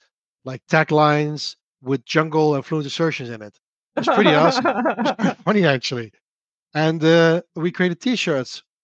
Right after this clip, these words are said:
Speaker 1: and we thought, "Yeah, I mean, nobody wants these T-shirts. I mean, who wants a T-shirt of fluent assertions?" Like, within a couple of hours, they were all gone. And now I have people at N D C asking, like, "Oh, do you have these T-shirts at some point? We, we'd love to have them," you know?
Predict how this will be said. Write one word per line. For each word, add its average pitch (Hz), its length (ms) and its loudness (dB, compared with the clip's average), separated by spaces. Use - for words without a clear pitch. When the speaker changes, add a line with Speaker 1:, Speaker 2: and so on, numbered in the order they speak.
Speaker 1:
and 131 80 -6
we 135 80 -2
thought, 139 200 2
"Yeah, 120 180 2
I 113 60 2
mean, 120 140 -6
nobody 139 340 2
wants 139 280 -2
these 139 200 -6
T-shirts. 127 480 -4
I 123 120 -4
mean, 131 280 -2
who 214 100 0
wants 180 280 4
a 151 60 2
T-shirt 156 380 2
of 139 80 -8
fluent 147 220 0
assertions?" 127 440 -2
Like, 139 240 0
within 151 280 2
a 147 60 0
couple 170 340 2
of 131 60 0
hours, 143 400 0
they 147 160 -4
were 156 120 4
all 190 160 4
gone. 143 460 2
And 151 100 -8
now 170 180 4
I 156 100 4
have 147 120 -2
people 160 300 0
at 131 100 -6
N 143 120 -6
D 139 100 -4
C 165 400 -2
asking, 151 300 0
like, 139 180 0
"Oh, 208 140 -2
do 175 100 -4
you 202 100 4
have 175 200 4
these 170 180 -2
T-shirts 170 520 -2
at 135 100 -6
some 123 200 -6
point? 120 260 -8
We, 196 120 -6
we'd 190 200 -4
love 208 220 0
to 180 80 2
have 165 240 2
them," 156 220 2
you 139 100 -2
know? 143 260 -2